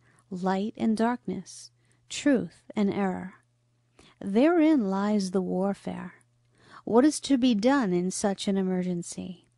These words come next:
How can the inner son deliver himself from the ever-persistent call of the flesh? The ready solution of the difficulty is to die. Not for our old man to die,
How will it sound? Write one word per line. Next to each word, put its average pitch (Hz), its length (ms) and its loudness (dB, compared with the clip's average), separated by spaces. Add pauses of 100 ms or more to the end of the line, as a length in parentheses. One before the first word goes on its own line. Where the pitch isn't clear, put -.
(320)
How 226 200 -2
can 262 220 2
the 254 180 2
inner 240 180 0
son 226 360 0
deliver 190 420 0
himself 185 500 -4
from 190 180 -4
the 185 220 -6
ever-persistent 202 920 -4
call 185 340 -6
of 185 100 -10
the 214 100 -6
flesh? - 600 -8 (960)
The 233 100 4
ready 269 300 0
solution 214 640 -2
of 175 160 -6
the 185 60 -4
difficulty 180 800 -6
is 185 520 -8 (360)
to - 160 -4
die. 175 640 -6 (680)
Not 214 320 2
for 277 180 2
our 202 260 2
old 226 360 4
man 180 420 -4
to - 120 -10
die, 180 540 -8